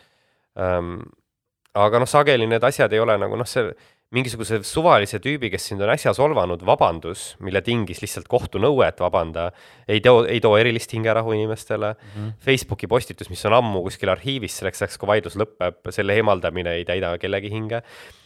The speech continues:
Speaker 1: Kas siin on mingid rahalised hüvitised ka, mille üle see, noh, käib? Sest me ju siin saate alguses rääkisimegi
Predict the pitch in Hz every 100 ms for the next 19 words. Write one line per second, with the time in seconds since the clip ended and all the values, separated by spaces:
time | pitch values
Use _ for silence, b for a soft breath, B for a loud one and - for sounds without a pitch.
0 | B - 160 160 135 123 160 160 107 101
1 | 104 110 - - 104 85 87 82 82 87
2 | 82 82 - - - 95 82 - - 101
3 | 104 95 - _ _ b b b b b
4 | 107 113 127 - 117 123 95 92 131 107
5 | - 82